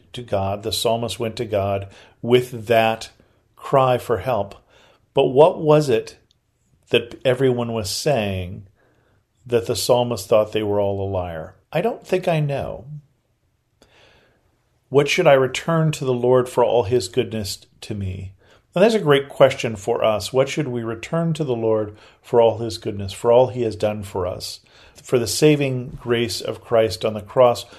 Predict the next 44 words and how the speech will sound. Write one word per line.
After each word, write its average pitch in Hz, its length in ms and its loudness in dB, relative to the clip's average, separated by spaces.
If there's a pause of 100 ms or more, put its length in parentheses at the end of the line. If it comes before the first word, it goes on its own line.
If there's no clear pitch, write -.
(140)
What 156 160 4
should 156 160 -4
we 123 160 -6
return? 107 640 -8 (560)
And 127 140 -4
the 120 40 -2
psalmist 143 360 4
says, - 260 -2
"I 117 120 2
will 113 140 0
lift 147 400 0 (120)
up 127 200 0
the - 80 -8
cup - 300 -8
of 131 100 -2
salvation 107 640 -2
and 95 140 -8
call 135 380 0
on 123 120 -6
the 113 80 -8
name 104 240 -8
of 95 120 -6
the 101 80 -6
Lord. 92 380 -8 (380)
I 117 120 2
will 110 60 -2
fulfill 120 540 2
my 170 180 4
vows 135 440 2
to 139 100 -6
the 117 80 -4
Lord 113 300 2
in 110 60 -4
the 107 80 -10
presence 120 440 -6
of 110 100 -6
his 101 140 -10
people." 101 520 -10 (340)
Now, 120 140 4
did 113 160 0
the 113 100 -2
psalmist 123 480 0
make 120 220 -4
vows 135 640 2